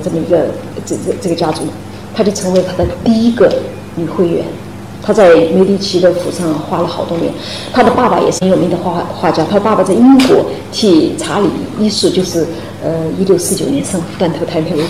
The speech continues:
国王，那个最傲慢的国王，花光了国库的每一分钱，就是为了，呃，艺术。呃，他爸爸在那边画画，他去看他的父亲，嗯，巴黎一直就要他留在英国，但是 <clears throat> 他没有留下来，回来了。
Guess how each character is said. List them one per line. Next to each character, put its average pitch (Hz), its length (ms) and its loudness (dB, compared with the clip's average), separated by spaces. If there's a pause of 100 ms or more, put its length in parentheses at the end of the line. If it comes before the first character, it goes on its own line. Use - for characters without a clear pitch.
国 - 200 2
王， - 200 2
那 185 80 2
个 175 80 2
最 180 300 2
傲 214 180 6
慢 196 160 6
的 185 60 2
国 175 180 4 (300)
王， 220 100 0
花 - 240 -8
光 226 220 4
了 190 80 4
国 - 260 2
库 - 200 -4
的 - 100 -2
每 - 100 0
一 160 100 -2
分 202 180 -2
钱， - 180 -2 (100)
就 190 100 -6
是 - 160 -8 (600)
为 175 100 2
了， - 120 2 (420)
呃， - 80 -6 (600)
艺 170 100 2
术。 - 180 -8 (680)
呃， 185 140 4
他 240 120 0
爸 240 120 4
爸 175 80 6
在 170 140 6
那 175 100 4
边 175 120 2
画 180 120 -2
画， 160 280 -6
他 208 100 -2
去 202 140 -2
看 202 260 -2
他 185 80 -2
的 190 80 -2 (140)
父 202 100 0
亲， 180 220 -2 (400)
嗯， 190 360 6 (420)
巴 196 100 2
黎 185 140 4
一 180 60 0
直 180 120 -2
就 185 100 -2
要 175 200 0
他 175 80 -4
留 156 160 -2
在 180 120 -4
英 175 260 -2
国， 190 100 4 (180)
但 180 100 0
是 - 160 0 (180)
<clears throat> 220 320 8
他 196 60 0
没 185 100 6
有 175 60 4
留 165 180 0
下 185 160 -6
来， 170 80 -2 (1080)
回 196 180 2
来 202 140 8
了。 - 120 4